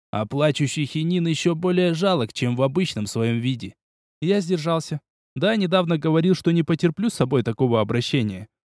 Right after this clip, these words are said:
Но я и не потерплю. Я лишь на время сделал вид, что слушаю внимательно, а сам запомнил все слова,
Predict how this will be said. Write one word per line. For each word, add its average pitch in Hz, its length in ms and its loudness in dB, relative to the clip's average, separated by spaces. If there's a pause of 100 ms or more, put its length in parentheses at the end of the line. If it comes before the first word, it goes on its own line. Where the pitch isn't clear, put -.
Но 107 100 -2
я 107 220 0
и 131 60 0
не 143 100 2
потерплю. 170 540 -2 (180)
Я 226 160 0
лишь 220 180 0
на 220 120 2
время 233 240 2
сделал 139 320 2
вид, 180 100 0
что 104 220 -6
слушаю 139 360 2
внимательно, 120 600 -2 (280)
а 123 120 2
сам 208 240 2
запомнил 208 420 0
все 202 160 -2
слова, 208 320 0